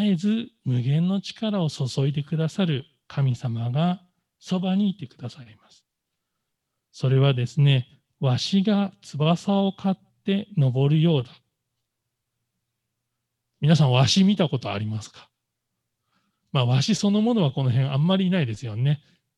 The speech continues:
タカとかね、ワシとかそんなにいないと思います。ワシとかタカの仲間でこの辺で一番多いのは多分トンビ、いわゆるトビだと思います。トビどうやって飛ぶか見たことある人いますか？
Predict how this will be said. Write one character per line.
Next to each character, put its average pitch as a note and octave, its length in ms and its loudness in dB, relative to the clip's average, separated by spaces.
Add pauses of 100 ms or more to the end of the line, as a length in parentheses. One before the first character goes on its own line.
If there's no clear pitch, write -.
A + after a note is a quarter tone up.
(1600)
タ D3 120 -2
カ C3+ 120 -2
と C#3+ 140 -4
か A2+ 140 -8
ね、 C#3+ 280 0
ワ C3 140 -4
シ - 100 -10
と - 80 -8
か B2 120 -10
そ F#3 140 -6
ん G#3 60 -2
な G#3+ 80 0
に G#3 80 2
い G3 40 4
な G3 120 4
い E3+ 80 0
と C3 80 -6
思 G#2+ 120 -14
い F#2 40 -16
ま - 140 -20
す。 - 160 -20 (960)
ワ D3+ 120 2
シ - 80 -4
と D#4 100 2
か B3+ 100 4
タ F3+ 100 2
カ F3 120 2
の F3 100 4
仲 E3+ 260 2
間 F3 120 4
で C#3+ 100 4
こ C#3 120 0
の C#3+ 80 4
辺 D3+ 160 4
で D3+ 100 2
一 E3 260 -6
番 D#3 140 -2
多 D#3 80 -2
い C3 40 -2
の A#2+ 60 -2
は A2+ 60 -4
多 C3 100 -6
分 A2+ 300 -10 (120)
ト F#3 120 6
ン D3 80 6
ビ、 A2+ 220 -2 (120)
い E3+ 60 0
わ C3+ 60 4
ゆ B2 80 2
る - 40 -2
ト E3 140 2
ビ D3+ 100 2
だ A2 120 -4
と - 120 -14
思 F#2+ 180 -14
い G#2+ 60 -16
ま G2 140 -20
す。 - 160 -20 (760)
ト C4+ 120 -2
ビ G3 120 0
ど C#4 180 2
う B3+ 40 2
や G3+ 80 4
っ - 60 -6
て C3+ 120 -6
飛 B2+ 140 -4
ぶ B2 60 -4
か A#2+ 140 -4
見 D#3+ 120 0
た C#3+ 100 -2
こ B2 120 -10
と - 140 -12
あ G#2+ 80 -4
る G#2 80 -6
人 - 260 -8
い G#2 80 -6
ま G2 160 -8
す - 100 -14
か？ - 180 -16